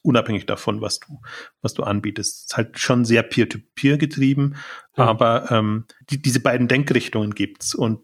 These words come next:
Speaker 1: das hängt sehr stark dann auch wieder von der Marke ab, die du, also wie, die dein Angebot, also was dein Angebot ausstrahlt.
Speaker 2: In welche Richtung wurdest du da belehrt, was man, in welche Richtung man
Speaker 1: Dass,
Speaker 2: nicht
Speaker 1: dass Neuware nicht so einfach ist für Secondhand-Anbieter.
Speaker 2: Ah, okay.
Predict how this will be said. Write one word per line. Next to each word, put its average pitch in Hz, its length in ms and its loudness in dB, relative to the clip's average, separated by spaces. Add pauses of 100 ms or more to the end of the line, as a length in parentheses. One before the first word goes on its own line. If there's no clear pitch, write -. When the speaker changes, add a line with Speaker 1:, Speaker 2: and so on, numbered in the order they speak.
(160)
Speaker 1:
das - 180 -2
hängt 123 300 0
sehr 113 220 2
stark 107 300 -2
dann 113 140 0
auch 107 140 0
wieder 117 100 4
von - 340 -2
der 107 100 4
Marke 113 400 2
ab, - 180 -2
die 113 120 2
du, 107 320 0 (220)
also 113 200 0
wie, 113 80 2
die - 160 -14
dein 110 160 2
Angebot, 110 560 2 (260)
also 113 320 0
was 104 100 0
dein 113 140 2
Angebot 104 340 2
ausstrahlt. 110 680 0 (180)
Speaker 2:
In 143 200 -2
welche 135 180 4
Richtung 156 220 -2
wurdest 170 180 2
du 151 60 0
da 151 80 4
belehrt, 143 440 2
was 147 120 -2
man, 143 320 2
in 139 160 0
welche 131 160 4
Richtung 139 220 0
man 139 60 2
Speaker 1:
Dass, 143 120 4
Speaker 2:
nicht - 100 0
Speaker 1:
dass 147 100 4
Neuware 143 440 6
nicht 143 160 2
so 135 100 0
einfach 120 340 0
ist 107 200 -6
für 107 100 -2
Secondhand-Anbieter. 104 800 -10 (400)
Speaker 2:
Ah, 143 300 4
okay. 117 340 0